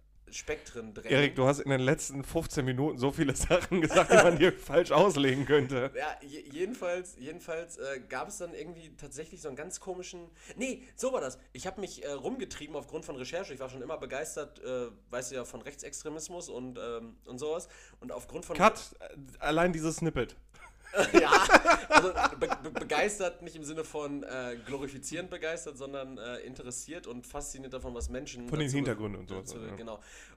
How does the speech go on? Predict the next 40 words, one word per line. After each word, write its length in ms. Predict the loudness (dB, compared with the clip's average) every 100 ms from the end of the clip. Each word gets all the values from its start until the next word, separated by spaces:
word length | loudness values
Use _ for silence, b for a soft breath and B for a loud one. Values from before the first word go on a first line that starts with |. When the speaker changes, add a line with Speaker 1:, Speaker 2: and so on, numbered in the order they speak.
| _
Speaker 1:
Und 400 | -4 -4 -6 -10 b b b _
hab 220 | -14 -8
mich 260 | -8 -8 -8
dann, 420 | -6 -4 -8 -12 -16 -10
weil 220 | -8 -4
damals 460 | -4 -6 -8 -12 -18 _ _
gab's 440 | -8 -8 -8 -14 -16 _
noch 200 | -12 -10
nicht 240 | -10 -14 -8
ganz 260 | -6 -6
so 80 | -4
lange 260 | -4 -4 -6
diese 220 | -8 -10
Instagram-Story-Sachen, 1160 | -10 -10 -8 -8 -10 -8 -4 -4 -4 -10 -12 -12
das 140 | -12
haben, 200 | -14 -14
das 140 | -14
haben 80 | -10
die 80 | -8
ja 140 | -8 -10 -12
irgendwann 280 | -12 -12 -12
von 140 | -14
Snapchat 420 | -12 -10 -10 -12
geklaut 380 | -14 -12 -12 -10
gehabt. 340 | -12 -12 -14 -20 _ _ _
Weil 100 | 2
Speaker 2:
Ah, 160 | 4 4
okay. 240 | 2 -2 -2 -8
Speaker 1:
Ja, 340 | -4 -4 -4 -8
äh, 120 | -10
weil, 100 | -14
also 160 | -12
Instagram 580 | -10 -8 -6 -6 -8 -16 -18
bestand 300 | -14 -10 -6
ja 320 | -4 -4 -6 -14 -20 _ -20
jahrelang 520 | -8 -4 -4 -4 -4
nur 100 | -4 -6
aus 80 |
diesem 180 | -8 -14
Feed. 420 | -12 -10 -10 -12